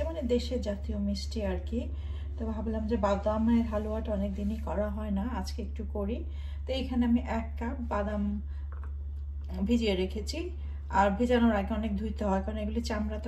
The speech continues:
অনেক ময়লা থাকে। তা আমি ঘন্টাখানেক ভিজিয়ে রেখেছি, এখন চামড়াটা খোলা যাবে, কারণ অনেক নরম হয়ে গেছে এখন চামড়া, ইজিলি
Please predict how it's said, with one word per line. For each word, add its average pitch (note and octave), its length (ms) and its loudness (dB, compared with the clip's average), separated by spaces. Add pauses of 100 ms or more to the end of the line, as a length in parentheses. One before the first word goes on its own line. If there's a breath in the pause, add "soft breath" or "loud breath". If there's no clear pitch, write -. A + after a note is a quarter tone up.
অনেক A#3 220 2
ময়লা F#3+ 320 2
থাকে। F3+ 240 -4 (440 loud breath)
তা - 120 -6
আমি A3 100 0 (100)
ঘন্টাখানেক A#3 640 4
ভিজিয়ে G#3 340 0
রেখেছি, G3 320 -4 (140)
এখন A3+ 220 0
চামড়াটা G#3 440 0
খোলা A#3+ 300 4
যাবে, F3+ 260 -4
কারণ G3 140 0 (100)
অনেক A#3 140 0 (100)
নরম G#3 300 0
হয়ে G3+ 180 2
গেছে F#3+ 180 -4 (100)
এখন A#3 160 0 (100)
চামড়া, G#3 300 -2 (540 loud breath)
ইজিলি A#3+ 280 6